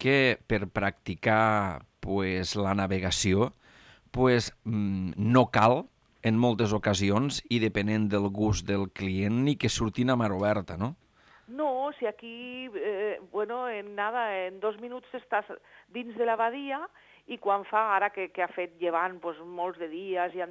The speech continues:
Speaker 2: temporals i tot, pues, tu navegues a la badia, tens una miqueta de vent i no tens mar. O sigui que pots disfrutar i gaudir de la navegació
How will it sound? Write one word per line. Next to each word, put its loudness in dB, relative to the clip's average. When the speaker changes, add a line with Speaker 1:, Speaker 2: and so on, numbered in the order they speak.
Speaker 2:
temporals -2
i -14
tot, -6
pues, 0
tu -14
navegues -2
a -2
la 2
badia, -2
tens -6
una -4
miqueta -4
de -4
vent -8
i -12
no -4
tens -6
mar. -8
O -6
sigui -14
que -8
pots -8
disfrutar -6
i -6
gaudir -4
de -6
la -2
navegació -8